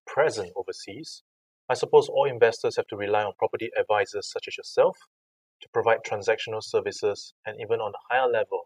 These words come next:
market intelligence and insights. To sum things up,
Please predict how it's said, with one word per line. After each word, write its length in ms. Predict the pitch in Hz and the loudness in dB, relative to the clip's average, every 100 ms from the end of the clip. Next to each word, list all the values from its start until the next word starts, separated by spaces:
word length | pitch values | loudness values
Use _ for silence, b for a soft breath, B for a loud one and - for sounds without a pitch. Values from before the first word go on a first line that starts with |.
| _ | _
market 340 | 98 95 101 101 | -6 -6 -8 -12
intelligence 500 | - 98 95 95 - | -6 -6 -6 -12 -14
and 100 | 101 123 | -16 -12
insights. 600 | 123 - 175 - - - _ _ _ _ _ | -8 -6 -6 -6 -16 -16 _ _ _ _ _
To 80 | - | -8
sum 220 | - 147 | 0 0
things 260 | 139 131 113 | 0 0 2
up, 160 | 110 | 0